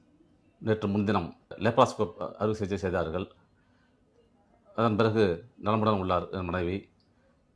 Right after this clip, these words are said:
டாக்டர், டாக்டர் அவர்களும் நல்ல கனிவுடன் சிகிச்சை செய்தார்கள்.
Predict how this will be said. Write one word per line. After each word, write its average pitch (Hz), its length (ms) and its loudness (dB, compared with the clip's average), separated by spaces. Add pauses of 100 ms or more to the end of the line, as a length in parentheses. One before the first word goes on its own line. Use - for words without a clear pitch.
(560)
டாக்டர், 110 320 2 (220)
டாக்டர் 117 300 4
அவர்களும் 101 400 2 (540)
நல்ல 104 220 2
கனிவுடன் 98 400 0 (920)
சிகிச்சை 110 220 0
செய்தார்கள். 90 460 -2